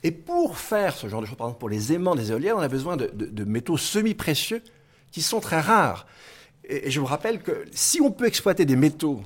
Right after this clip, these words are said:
sur la biosphère, c'est grâce au travail des bactéries qui ont concentré.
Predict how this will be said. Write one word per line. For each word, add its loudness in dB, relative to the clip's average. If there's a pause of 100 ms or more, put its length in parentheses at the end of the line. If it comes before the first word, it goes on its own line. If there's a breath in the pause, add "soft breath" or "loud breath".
sur -8
la -2
biosphère, -6
c'est -4 (180)
grâce -2
au -4
travail -4
des -2
bactéries -2 (420 loud breath)
qui -4
ont 4
concentré. 0